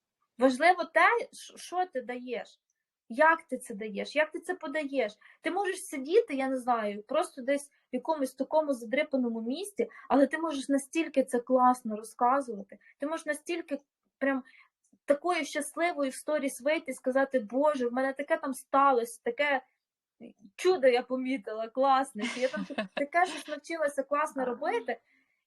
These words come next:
Speaker 1: І ти людей просто цією енергією будеш чіпляти, розумієш? Зараз люди не... Зовнішня картинка відходить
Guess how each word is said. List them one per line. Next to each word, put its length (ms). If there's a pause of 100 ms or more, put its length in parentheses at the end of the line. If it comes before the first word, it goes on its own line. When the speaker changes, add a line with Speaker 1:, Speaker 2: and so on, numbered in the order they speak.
Speaker 1:
І 80
ти 240
людей 460
просто 320
цією 540
енергією 580
будеш 340
чіпляти, 460
розумієш? 520
Зараз 340
люди 320
не... 140 (720)
Зовнішня 600
картинка 760
відходить 680